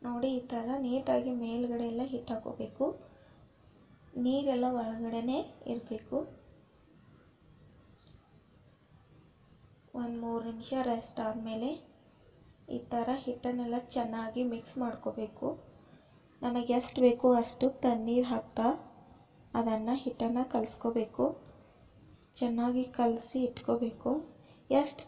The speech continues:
ಚೆನ್ನಾಗಿ ನಾವು ಹಿಟ್ಟನ್ನು ಕಲಿಸ್ತೀವಿ ನೋಡಿ, ಅಷ್ಟು ಚೆನ್ನಾಗಿ ಜೋಳದ ರೊಟ್ಟಿ ಆಗ್ತವೆ. ನೋಡಿ, ಮಿಕ್ಸ್ ಮಾಡ್ಕೊಂಡು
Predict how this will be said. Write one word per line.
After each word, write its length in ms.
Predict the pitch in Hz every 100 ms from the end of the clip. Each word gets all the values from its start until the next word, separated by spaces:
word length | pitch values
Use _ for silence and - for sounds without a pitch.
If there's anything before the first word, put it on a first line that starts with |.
| 285
ಚೆನ್ನಾಗಿ 520 | 247 240 240 254 262 247
ನಾವು 180 | 233 240 240
ಹಿಟ್ಟನ್ನು 400 | 233 - 226 233 226
ಕಲಿಸ್ತೀವಿ 480 | 220 226 - 233 220 214
ನೋಡಿ, 240 | 214 208 269 240
ಅಷ್ಟು 240 | - - 233 -
ಚೆನ್ನಾಗಿ 480 | 220 220 220 226 262 254 233
ಜೋಳದ 320 | 214 214 220 220
ರೊಟ್ಟಿ 320 | 208 - 330 - - - - - - - -
ಆಗ್ತವೆ. 460 | 220 - 220 214 226 349 - - - - - - - - - - - - - - - - - _ - _ _ - - - - - - - - - - - - - - 254
ನೋಡಿ, 320 | 233 226 254 285 - - 240
ಮಿಕ್ಸ್ 240 | 233 - 247
ಮಾಡ್ಕೊಂಡು 440 | 220 - 233 247